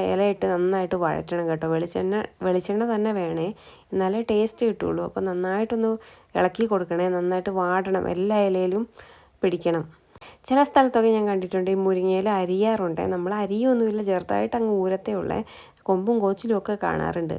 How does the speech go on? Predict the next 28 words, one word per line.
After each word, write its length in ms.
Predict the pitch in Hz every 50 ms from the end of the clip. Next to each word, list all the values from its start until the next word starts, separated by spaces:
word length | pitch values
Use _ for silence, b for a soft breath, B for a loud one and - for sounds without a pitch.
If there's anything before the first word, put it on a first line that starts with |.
| 151 - -
പിന്നെ 180 | 175 185 202 208
നമ്മളതൊന്ന് 360 | 208 208 208 214 220 220 226 220 208
വാടി 320 | 185 180 180 185 196 226 226
വരുമ്പോൾ 260 | 214 202 202 208 226 214 208
കുറച്ച് 240 | 185 190 190 - 202
ഉപ്പിട്ട് 260 | 185 - - 220 208 202 185
കൊടുക്കുക. 300 | 180 180 180 - 190 202 247 302 B B B B B B B B _ _
പിന്നെ 160 | - 247 262 262 233
അറിയാമല്ലോ, 400 | 233 226 233 226 214 190 170 - - -
കുറച്ച് 320 | - - - - - 107 107 - - _ _ _ _ _ _ - 202
വെള്ളം 260 | 202 190 190 196 208 208 202
ഒഴിക്കുക, 280 | 190 190 190 - 208 208
ഒന്ന് 140 | 202 202 208 202 202
തിളപ്പിച്ചെടുക്കുക, 640 | 180 165 165 160 185 185 - 185 170 180 175 165 147 - -
ഇത്രയേ 300 | - - 202 214 233 247
വേണ്ടൂ. 260 | 233 202 175 156 160 160 160 B B B B B B _
പക്ഷെ 180 | - - - 220 208
അപാര 220 | 190 190 190 196 202 208 196
ടേസ്റ്റുമാണ്. 580 | 180 160 165 160 160 - - 160 160 151 - - - - _ _ _ _ _ _ - - -
സമയം 260 | - 202 190 185 208 226 247
രണ്ട് 160 | 226 208 202 214
മണി 120 | 220 233 262 262
കഴിഞ്ഞിട്ടുണ്ട് 440 | 240 220 214 208 - 190 180 175 180
കേട്ടോ. 180 | 175 170 180 190 196 196 -
കാര്യം 260 | 175 170 175 180 185 190
പറഞ്ഞ 160 | 208 196 214 208 202
അച്ഛൻ 180 | 196 - 208 214 208 196 185 -
രാവിലെ 340 | 185 175 175 180 180 190